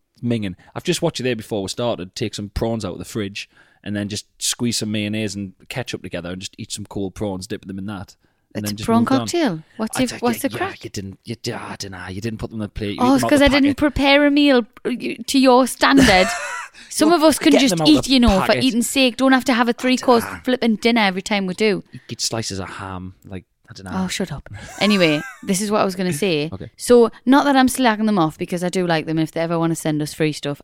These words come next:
Speaker 2: I would be happy with that, right?
Speaker 1: Yeah.
Speaker 2: Went to the Apple shop today
Speaker 1: Uh-huh.
Speaker 2: to get a, a cover for my phone, 'cause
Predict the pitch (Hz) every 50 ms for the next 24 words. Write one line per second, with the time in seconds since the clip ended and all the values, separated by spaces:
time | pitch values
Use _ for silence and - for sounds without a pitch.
0 | _ - 156 156 151 151 147 - - 147 143 143 135 - - _ _ - - -
1 | 139 - - 139 127 123 - 143 139 - 123 123 117 - - 127 120 127 139 -
2 | 90 113 - _ _ _ _ 226 247 254 240 - - - - - 208 208 - 180
3 | - - - 151 - 151 131 135 156 - - 110 101 104 101 120 180 175 190 -
4 | - 170 - - _ _ - - - - 180 175 170 - - - 185 170 160 151
5 | - 160 156 151 - - 156 147 143 151 160